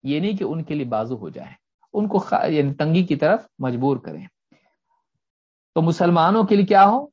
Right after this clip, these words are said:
کہ اِذَا اشْتَرَكُوا هُمْ وَالْمُسْلِمُونَ فِي الطَّرِيقِ فَيَكُونُ وَاسِعُهُ لِلْمُسْلِمِينَ، جو راستہ وسیع ہے مسلمان کے لیے ہوگا، وہ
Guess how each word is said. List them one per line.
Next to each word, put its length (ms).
کہ 220
اِذَا 200
اشْتَرَكُوا 560
هُمْ 300
وَالْمُسْلِمُونَ 540
فِي 140
الطَّرِيقِ 400
فَيَكُونُ 520
وَاسِعُهُ 720
لِلْمُسْلِمِينَ، 680
جو 100
راستہ 340
وسیع 460
ہے 120
مسلمان 560
کے 120
لیے 120
ہوگا، 240
وہ 160